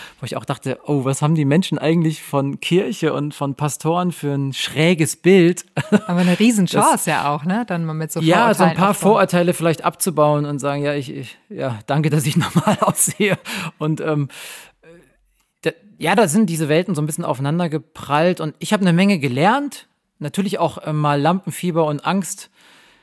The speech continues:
Speaker 1: äh, zu konfrontieren, weil da geht einem schon der A auf Grundeis, <laughs> wenn du plötzlich weißt, jetzt, äh, musst du da rausgehen und das werden Millionen Leute sehen und verkackst jetzt ja nicht.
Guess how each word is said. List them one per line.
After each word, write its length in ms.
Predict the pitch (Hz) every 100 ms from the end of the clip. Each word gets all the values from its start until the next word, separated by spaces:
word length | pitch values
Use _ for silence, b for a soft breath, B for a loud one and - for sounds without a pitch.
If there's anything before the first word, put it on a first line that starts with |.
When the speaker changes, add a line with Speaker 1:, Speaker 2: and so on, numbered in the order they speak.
| b b -
Speaker 1:
äh, 300 | 156 160 160 -
zu 200 | - 175
konfrontieren, 760 | - 185 - 151 - 185 202 165
weil 120 | 143
da 80 | 135
geht 240 | 143 -
einem 140 | 147
schon 260 | 139 165 170
der 380 | 139 131 135 _
A 380 | 123 127 127 - - _ _ _ -
auf 260 | 131 - -
Grundeis, 760 | 156 196 - 135 151 139 -
<laughs> 20 |
wenn 180 | 151 156
du 80 | 151
plötzlich 420 | 113 151 151 113 120
weißt, 380 | 143 156 -
jetzt, 340 | 143 127 - -
äh, 160 | 147 143
musst 240 | 147 156
du 40 | 135
da 120 | 127
rausgehen 500 | 135 160 - 123 131
und 80 | 131
das 140 | 131
werden 200 | 135 135
Millionen 340 | 135 131 147 139
Leute 280 | 135 143
sehen 400 | 107 117 127 143
und 300 | - 135 131
verkackst 420 | - 117 - - 123
jetzt 140 | -
ja 200 | 113 107
nicht. 240 | 120 147